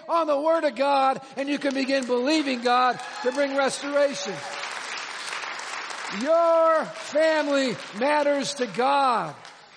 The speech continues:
What's left matters to God. God is the God who takes the remains and resurrects things. God is the God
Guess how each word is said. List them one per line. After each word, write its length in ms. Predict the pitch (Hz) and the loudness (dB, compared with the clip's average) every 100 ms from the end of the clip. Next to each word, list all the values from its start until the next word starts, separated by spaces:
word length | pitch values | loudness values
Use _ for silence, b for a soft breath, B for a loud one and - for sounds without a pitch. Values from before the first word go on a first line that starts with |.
| B - | B -4
What's 340 | 302 330 - | 0 0 0
left 760 | 247 269 320 339 294 - - 202 | -6 0 2 2 2 -2 -8 -12
matters 680 | 202 294 330 302 254 220 - | -4 0 2 4 2 -2 -6
to 100 | 214 | -6
God. 680 | 190 - 294 311 285 214 143 B B - | -6 -4 0 2 2 0 -2 B B -2
God 280 | 320 359 339 | 2 4 2
is 120 | 220 | 0
the 140 | 254 | -2
God 380 | 208 302 320 302 | 0 0 0 0
who 120 | 262 | -2
takes 560 | 226 262 359 359 - - B B | -4 -2 0 0 -2 -6 B B
the 100 | 254 | -4
remains 880 | 269 269 247 262 330 339 302 254 165 B - | -2 -4 -2 2 4 4 2 0 -6 B -4
and 180 | 254 | -2
resurrects 720 | 262 320 330 294 302 320 - - | 0 2 2 0 -2 -2 -2 -4
things. 320 | 285 254 185 | 0 0 -4
God 560 | 175 339 349 349 339 294 | -2 2 4 4 4 2
is 140 | 208 | 0
the 100 | 262 | -4
God 440 | 220 254 240 214 | 0 2 2 0